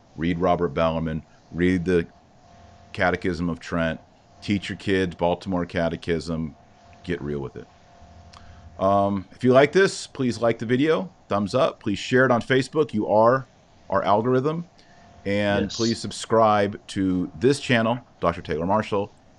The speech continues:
Speaker 1: and Catholic Family News, where you can watch Matt Gaspers. And remember, our Lord Jesus Christ is, "You're the light of the world and the salt of the earth."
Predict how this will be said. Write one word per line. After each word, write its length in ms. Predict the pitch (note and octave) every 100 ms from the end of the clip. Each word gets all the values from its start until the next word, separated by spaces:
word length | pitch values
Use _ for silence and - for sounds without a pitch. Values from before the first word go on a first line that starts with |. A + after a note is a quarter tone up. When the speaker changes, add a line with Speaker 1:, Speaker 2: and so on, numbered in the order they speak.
| - G2+
Speaker 1:
and 380 | A2 A#2 A#2 - _ _ -
Catholic 340 | F#2 F2 - -
Family 240 | E2 D#2+
News, 280 | F#2 G2 E2
where 120 | D2
you 100 | D2+
can 220 | - D2
watch 440 | C2+ C#2+ D2 - - _ - - -
Matt 260 | C#2+ B1+ -
Gaspers. 580 | C#2+ D2+ - A1+ - - - - - -
And 100 | D#2+
remember, 400 | F2 G#2+ D#2+ C#2+ _ - _ - -
our 80 | D#2+
Lord 220 | E2+ F#2
Jesus 280 | E2+ E2+ D#2+
Christ 320 | - G2 G2
is, 100 | F2+
"You're 100 | F2+
the 40 | E2
light 200 | F#2+ A2
of 60 |
the 60 | A2
world 240 | A#2 C#3+
and 60 | B2+
the 40 |
salt 280 | - B2 -
of 60 | A2+
the 100 | C3+
earth." 260 | E3+ -